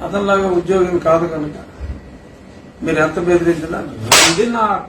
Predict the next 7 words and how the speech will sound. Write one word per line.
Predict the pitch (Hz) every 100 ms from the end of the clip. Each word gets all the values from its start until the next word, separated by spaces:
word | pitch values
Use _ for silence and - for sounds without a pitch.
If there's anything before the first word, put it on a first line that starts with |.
| 156
కొడకల్లారా" | 147 135 135 - 156 151 151 147 143 143 143
అని | 139
చెప్పి | 139 139 139 208
నేను | 156 143
మీకు | 143 139 135 - - - - - - - - -
ఎదురు | 135 143 170 156
నిలిచా. | 147 139 - -